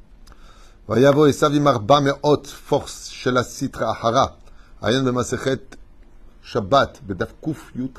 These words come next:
Chet. Ben Yoyada Shel Ben Ishraï, Zecher Tzadik Vekadosh Ibracha,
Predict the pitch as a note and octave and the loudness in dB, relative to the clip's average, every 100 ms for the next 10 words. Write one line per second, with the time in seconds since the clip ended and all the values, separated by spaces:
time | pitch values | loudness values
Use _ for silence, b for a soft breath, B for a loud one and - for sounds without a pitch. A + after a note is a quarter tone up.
0 | - C#3 - - - - b b b b | -6 -4 -4 -12 -20 -20 b b b b
1 | b - F2 D3 D3+ C#3 B2 A2+ B2+ A#2+ | b -16 2 2 4 2 2 2 0 -2
2 | G2+ G#2+ G2 - G2 F2+ E2+ G2 A2+ - | -2 -2 -2 -6 -6 -6 -8 -10 -10 -8
3 | - F#2+ A2+ F#2 - G2 A#2 - F2+ F2+ | -8 -6 -8 -8 -6 -2 -2 -4 -8 -8
4 | E2+ A2 C3+ | -4 -2 -2